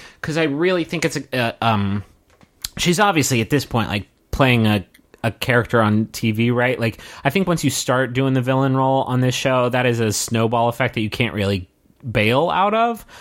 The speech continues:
Um, and, like, the amount of, the sheer amount of shit that she does per episode is, like, that's, that is dedicated villain behavior, right? Um, but at the same time, she is also t-,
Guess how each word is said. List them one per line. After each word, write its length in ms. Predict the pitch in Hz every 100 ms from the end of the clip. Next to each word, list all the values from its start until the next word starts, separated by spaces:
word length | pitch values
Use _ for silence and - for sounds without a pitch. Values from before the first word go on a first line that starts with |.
| - - - -
Um, 400 | 135 131 120 117 120
and, 100 | 151
like, 300 | 147 139 - _
the 500 | 165 196 196 180 220
amount 380 | 190 196 185 110
of, 340 | 135 131 165
the 120 | 160
sheer 360 | 151 - 214 175
amount 540 | 127 131 127 123 117
of 100 | 113
shit 300 | - - 113
that 220 | 113 104 - -
she 180 | - 127
does 300 | 113 104 95
per 240 | - 117
episode 500 | 101 104 104 - 95
is, 140 | 95 -
like, 240 | 92 90
that's, 240 | 123 104 131 127
that 220 | 135 131
is 280 | 113 - - - - _ - 117
dedicated 640 | 143 151 - 147 127 123
villain 480 | 104 135 131 123 117
behavior, 640 | 101 - 98 85 78 76
right? 420 | 76 98 98 101 - - - - _
Um, 380 | 120 110 104 101
but 120 | 147
at 40 | 147
the 60 | 156
same 240 | - 202
time, 220 | 180 175
she 220 | - -
is 140 | 151 147
also 300 | 147 - 131
t-, 180 | -